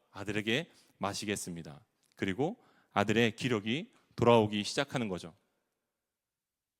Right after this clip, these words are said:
사랑하는 성도 여러분, 십오 년 전 광야에서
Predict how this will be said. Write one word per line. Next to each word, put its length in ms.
사랑하는 340
성도 200
여러분, 360
십오 340
년 180
전 300
광야에서 800